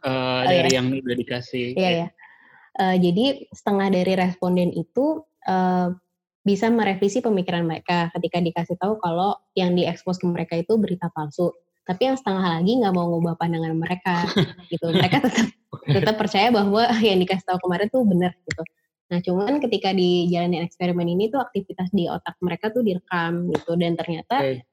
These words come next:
Speaker 2: yang membedakan itu adalah orang-orang yang percaya sama berita palsu dan nggak mau merevisi pandangannya itu adalah, eee, orang yang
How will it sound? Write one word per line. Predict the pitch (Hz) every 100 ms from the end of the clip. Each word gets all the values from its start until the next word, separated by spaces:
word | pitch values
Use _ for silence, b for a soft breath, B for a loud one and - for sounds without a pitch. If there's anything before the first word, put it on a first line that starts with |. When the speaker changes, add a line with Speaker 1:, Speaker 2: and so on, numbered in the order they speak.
| -
Speaker 2:
yang | 196 185
membedakan | 185 180 175 165 175
itu | 160 254 285
adalah | 214 160 190 269 -
orang-orang | 196 180 - 226 285 254
yang | 196 185
percaya | - 185 185 180
sama | 180 175 175
berita | 175 175 -
palsu | 190 208 233
dan | 180 180
nggak | 170
mau | 170 170
merevisi | 170 170 165 175 175 185 185 180 175 185 _ _ _ 175
pandangannya | 175 170 170 170 170 175
itu | 277
adalah, | 262 180 180 269 -
eee, | - 175 -
orang | 180 214 247 254
yang | 202